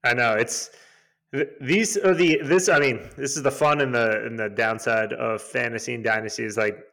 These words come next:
these injuries, especially at this point of the year where, like, every matchup matters, like, every win matters. And not only does it stink to lose a player for, like, future weeks,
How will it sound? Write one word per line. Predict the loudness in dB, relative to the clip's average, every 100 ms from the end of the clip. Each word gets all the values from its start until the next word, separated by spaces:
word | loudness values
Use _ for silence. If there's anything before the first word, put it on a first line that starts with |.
| _
these | -2 2
injuries, | 2 2 2
especially | 4 4 4
at | 4
this | 2
point | 2 -2 0
of | 0
the |
year | 2 2 2
where, | 2
like, | 0 0 -2 0
every | 2 2 2 -2 -8
matchup | -4 -2 0 0 0
matters, | 0 2 0 0
like, | -2
every | -2 0
win | -2 -2 -2
matters. | 0 2 2 2 -2
And | -2 0 0 -4 -14 -20 _ _ _ _ _
not | 0 2 4
only | 4 4 2
does | 0 -2
it | -2
stink | -4 -2
to | -2
lose | 0 0 0
a | -4
player | -4 -2 0
for, | -2 -4
like, | -4 -6
future | -8 -8 -6 -4
weeks, | -4 -6 -6 -12